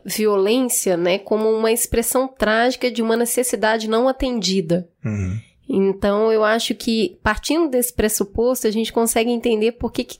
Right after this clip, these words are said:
Speaker 1: tantas vezes a gente é bélico, né? Tantas
Speaker 2: É.
Speaker 1: vezes a gente é violento. Então, você não teve uma necessidade atendida, aquilo gerou uma frustração extrema, isso tira o seu estado mental de paz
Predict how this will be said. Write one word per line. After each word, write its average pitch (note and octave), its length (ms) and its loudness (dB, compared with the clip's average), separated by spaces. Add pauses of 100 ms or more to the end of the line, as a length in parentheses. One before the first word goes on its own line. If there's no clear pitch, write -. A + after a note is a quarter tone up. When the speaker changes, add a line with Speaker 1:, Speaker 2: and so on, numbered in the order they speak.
Speaker 1:
tantas C#4 340 -2
vezes B3 160 2
a C4 40 2
gente B3 260 -2
é C#4 60 2
bélico, G3+ 560 0
né? F3+ 300 0 (240)
Tantas G3+ 260 0
Speaker 2:
É. G3 40 -2
Speaker 1:
vezes G#3 180 0
a G#3+ 60 4
gente G#3+ 260 0
é - 20 2
violento. G#3 640 0
Então, F#3+ 180 -2
você A3 140 -2
não A3 100 0
teve A3 260 0
uma G#3 120 -2
necessidade G3+ 560 -2
atendida, C4 480 0
aquilo F#3 200 0
gerou G3 280 0
uma G3 120 0
frustração G#3 560 -2
extrema, G#3+ 720 0 (240)
isso A3 240 -2
tira D4+ 480 0
o D#4 60 2
seu - 200 0
estado G#3 720 0
mental G3+ 640 2
de F#3+ 220 -2
paz F#3 640 -2